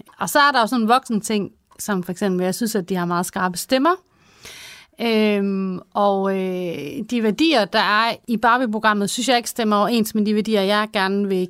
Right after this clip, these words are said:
give mine børn, eller jeg håber, at de tager med sig. Øhm, så det reagerer jeg også på. Altså, jeg synes, det er meget... Øhm,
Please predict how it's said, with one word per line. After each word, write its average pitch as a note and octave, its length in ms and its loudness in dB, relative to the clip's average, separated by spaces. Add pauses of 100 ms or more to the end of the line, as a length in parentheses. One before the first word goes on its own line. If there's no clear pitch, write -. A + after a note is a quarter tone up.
give G#3 140 2
mine G3 220 2
børn, E3+ 360 0
eller F#3+ 140 -2
jeg F3+ 80 0
håber, F#3 280 0
at F3 80 -2
de F3+ 80 -10
tager F3+ 180 -4
med F3 220 -2
sig. F3 160 -10 (340)
Øhm, F#3+ 480 0
så A3 120 -2
det A#3+ 180 4
reagerer G3+ 380 0
jeg E3+ 100 0
også D#3 180 -6
på. F3+ 240 -6 (120)
Altså, G3+ 160 -2
jeg G#3+ 180 2
synes, A3 260 -6
det A3+ 140 -2
er G#3+ 40 0
meget... A3 600 2
Øhm, F#3 300 -4